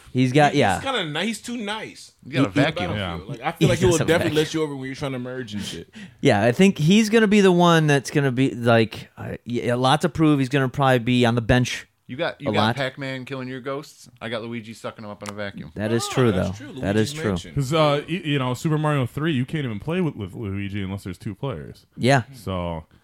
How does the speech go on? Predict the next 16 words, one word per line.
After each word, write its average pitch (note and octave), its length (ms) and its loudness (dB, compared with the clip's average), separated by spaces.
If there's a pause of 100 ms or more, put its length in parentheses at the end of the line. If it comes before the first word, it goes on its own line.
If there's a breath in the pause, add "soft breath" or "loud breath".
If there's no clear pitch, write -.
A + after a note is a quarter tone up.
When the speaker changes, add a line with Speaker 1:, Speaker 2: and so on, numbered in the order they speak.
(160)
Speaker 1:
He's, A#2 220 -2
he's C3+ 240 2
only D#3+ 280 2
good D3 240 2
on B2 200 2
a A2+ 40 -2
team. F#2 360 -6 (100)
Speaker 4:
Yeah. F#2 220 -6
Speaker 3:
He's - 140 -6
sick - 120 -10
Speaker 1:
So G#2+ 120 0
Speaker 3:
of G2+ 40 2
being G2 160 0
in B2+ 60 -6
the B2 60 -6
back. A#2+ 260 -4